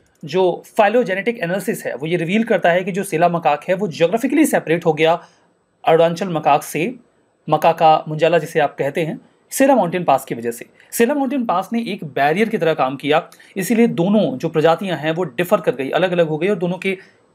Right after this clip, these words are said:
कैरेक्टरिस्टिक्स में भी थोड़े बहुत चेंजेस आ गए। यहाँ पर देखिए जो माउंटेन पास है उसने एक बैरियर की तरह काम किया।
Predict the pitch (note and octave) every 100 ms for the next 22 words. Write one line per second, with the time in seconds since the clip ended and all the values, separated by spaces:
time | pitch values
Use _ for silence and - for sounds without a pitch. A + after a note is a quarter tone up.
0 | - A#3 B3+ B3+ A#3 A#3 G#3 - D#3+ B2+
1 | C3 - _ - B3+ G#3+ C#3+ E3+ - _
2 | _ A3+ G3+ F3 E3+ G#2+ - - _ _
3 | - _ _ - A3 C#4 C4 E3+ E3+ F#3
4 | F#3 A#3 _ _ _ _ D3+ F3+ F3+ G3
5 | A#3 G#3+ G3+ A3 G#3 G#3+ G3+ D3+ D3 F#3+
6 | G#3 F#3+ F3+ F3+ F3+ F3 F#3